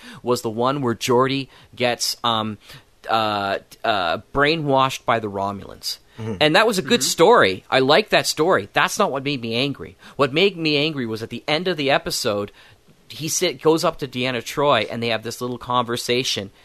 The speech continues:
Speaker 1: and it's never mentioned again.
Speaker 2: <laughs>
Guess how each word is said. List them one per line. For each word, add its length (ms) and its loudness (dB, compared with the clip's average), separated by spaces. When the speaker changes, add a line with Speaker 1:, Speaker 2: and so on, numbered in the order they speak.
Speaker 1:
and 200 4
it's 220 0
never 600 4
mentioned 720 0
again. 560 2
Speaker 2:
<laughs> 100 4